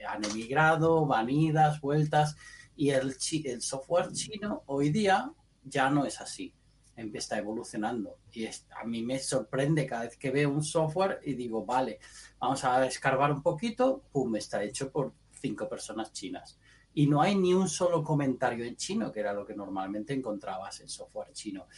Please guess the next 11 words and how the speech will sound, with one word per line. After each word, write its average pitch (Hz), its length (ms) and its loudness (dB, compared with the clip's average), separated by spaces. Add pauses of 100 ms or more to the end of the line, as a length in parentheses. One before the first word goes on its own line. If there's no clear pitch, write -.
(240)
Tú - 80 -2
ves 160 200 4
un 175 80 -4
software - 440 2
español, 156 640 2 (480)
comentarios 113 600 -2
en 110 100 -4
español 110 520 -4
por 107 160 -10
todas 107 420 -4
partes. - 600 -6